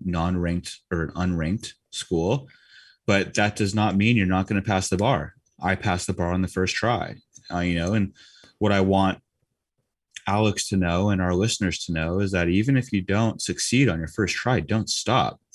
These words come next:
I took the L sat four times and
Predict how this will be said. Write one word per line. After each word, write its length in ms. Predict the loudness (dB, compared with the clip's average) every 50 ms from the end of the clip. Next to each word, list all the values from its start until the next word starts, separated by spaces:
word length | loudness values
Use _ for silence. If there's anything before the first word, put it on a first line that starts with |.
| -20 _ _ _ -4
I 80 | -4
took 200 | 0 0 -2 0
the 100 | 0 0
L 140 | 2 2 0
sat 240 | 2 0 -2 -2 -4
four 260 | -4 -2 0 0 0
times 520 | 0 0 0 0 0 -2 -4 -12 -20 -20 -20 _ -20 _ _ _ _ _ _ _ _ _ _ _ _
and 460 | -4 -4 -2 -2 -2 -2 -4 -4 -8